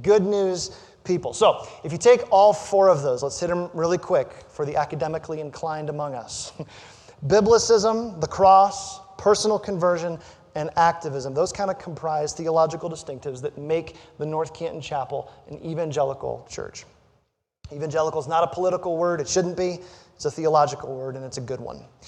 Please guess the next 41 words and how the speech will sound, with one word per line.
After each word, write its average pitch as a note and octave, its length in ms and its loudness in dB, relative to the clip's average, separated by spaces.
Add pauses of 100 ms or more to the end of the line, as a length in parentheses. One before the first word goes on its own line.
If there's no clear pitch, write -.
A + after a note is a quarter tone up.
(320)
So F#3+ 120 2
speaking A#3+ 360 2
of A#3+ 80 6
beliefs, G3 560 4
let's F3+ 140 -4
get - 160 4
specific. G3+ 640 0
Question A3 580 4
number G3+ 340 4
four G#3 540 6
that F#3 120 2
comes F#3+ 220 0
up G3 180 4
a F3+ 100 4
lot D#3+ 500 4
that F#3+ 100 -6
we'll E3 140 0
walk D#3+ 240 6
through. G3+ 180 2 (460)
Where B3+ 240 4
can D#4 140 2
I D4 100 8
learn C#4 220 8
more A#3 220 8
about G3 380 6
what G3 240 4
N F#3 120 -2
C G#3 220 -4
C D3 500 -8 (140)
believes? F#3 960 -4 (240)
It's - 300 -20
gonna D#3 140 -6
give D#3+ 120 -4
you D#3+ 60 -4
three G3 280 -2
answers F3+ 380 -2
really E3+ 180 0
quick. E3 380 -2
First A3 300 0
and A3+ 120 -2
foremost, F#3 600 2